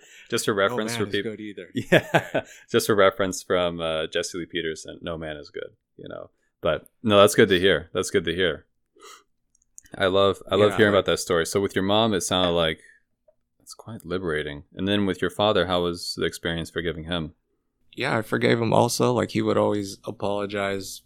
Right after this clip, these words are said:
Speaker 2: to me whenever I would, um, whenever he would, like, you know, shout out me or any kind of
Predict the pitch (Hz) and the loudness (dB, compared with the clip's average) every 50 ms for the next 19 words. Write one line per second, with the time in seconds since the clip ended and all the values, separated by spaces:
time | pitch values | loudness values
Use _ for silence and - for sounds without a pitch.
0 | _ _ - - 104 104 101 101 101 98 98 95 95 92 92 90 87 - 87 95 | _ _ -12 -10 -8 -6 -6 -6 -4 -4 -4 -2 -4 -4 -2 -4 -2 -2 -2 -2
1 | 95 95 92 95 92 90 87 87 85 87 87 87 - - _ _ _ _ _ - | -2 -2 -2 -2 -2 -2 -2 -4 -4 -6 -8 -12 -16 -20 _ _ _ _ _ -20
2 | - - 117 104 98 98 98 98 92 104 98 101 98 95 98 95 92 92 90 87 | -14 -8 -6 -4 -4 -4 -4 -4 -6 -6 -6 -6 -6 -6 -6 -4 -4 -4 -6 -10
3 | _ _ _ _ _ _ _ _ - 92 95 101 95 - - 104 98 98 98 98 | _ _ _ _ _ _ _ _ -12 -10 -8 -8 -8 -4 -2 0 2 2 2 2
4 | 95 92 95 98 98 101 92 85 78 82 90 90 92 92 90 87 - - - 98 | 0 0 -2 -2 -2 -2 -2 -4 -4 -6 -6 -6 -6 -6 -8 -8 -10 -8 -4 -4
5 | 98 95 92 92 87 85 82 82 82 | -2 -2 -2 -4 -6 -8 -10 -12 -18